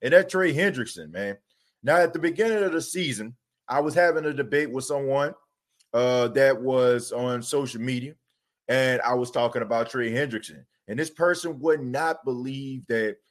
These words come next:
Trey Hendrickson was that good, okay? I, I said that it was going to be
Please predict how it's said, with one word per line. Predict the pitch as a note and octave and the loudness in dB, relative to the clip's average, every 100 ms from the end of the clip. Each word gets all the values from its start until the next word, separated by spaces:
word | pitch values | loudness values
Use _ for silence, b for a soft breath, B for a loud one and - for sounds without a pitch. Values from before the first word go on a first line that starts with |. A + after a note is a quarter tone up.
| _ - | _ 0
Trey | D#3+ C#3+ | 0 2
Hendrickson | D3 C3+ C3 B2+ C3 A#2+ | -2 -4 -6 -6 -8 -2
was | B2 B2 A2 | 2 2 2
that | A#2+ A#2 A#2 | 0 -2 -2
good, | A#2+ G2+ D2 G2+ | -4 -4 -6 -10
okay? | G#2 C3 A#2 B B - | 0 0 0 B B -2
I, | F3 E3+ D3+ | 0 2 0
I | E3+ | -4
said | - E3 D3+ D3+ | -2 0 0 2
that | C3 A#2+ - | 2 0 -4
it | D#3 | -2
was | D3+ B2+ | -2 -2
going | C#3+ C#3+ | -6 -6
to | C#3 | -10
be | A#2 C3+ B2+ A2+ | -8 -4 -4 -6